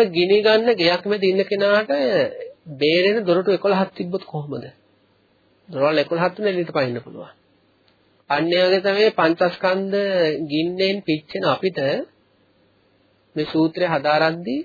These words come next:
පිළිතුර දැනෙයි. එළියට පැන ගන්න නැත්නම් මේ සසරින් පැන ගන්න දොරටු එකොළහක් තියෙනවා.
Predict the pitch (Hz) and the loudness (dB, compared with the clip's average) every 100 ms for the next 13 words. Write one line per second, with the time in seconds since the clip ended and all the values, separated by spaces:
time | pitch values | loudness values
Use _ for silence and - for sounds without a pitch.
0 | - _ - 151 156 156 139 131 156 233 | -10 _ -8 -6 -4 -4 -2 0 0 -2
1 | 349 _ _ _ _ _ _ _ _ _ | -6 _ _ _ _ _ _ _ _ _
2 | - 143 160 175 185 180 185 190 202 160 | -6 -2 0 0 2 0 2 0 2 -2
3 | - 165 170 160 139 160 175 175 139 190 | 0 -2 -2 -2 -4 -2 -2 -2 0 2
4 | 202 151 127 127 123 139 - 175 139 135 | 2 0 -2 -6 -8 -12 -20 -12 -6 -4
5 | 143 160 - - 180 165 151 - - - | -4 -8 -10 -14 -10 -8 -8 -12 -20 -20
6 | 123 _ | -20 _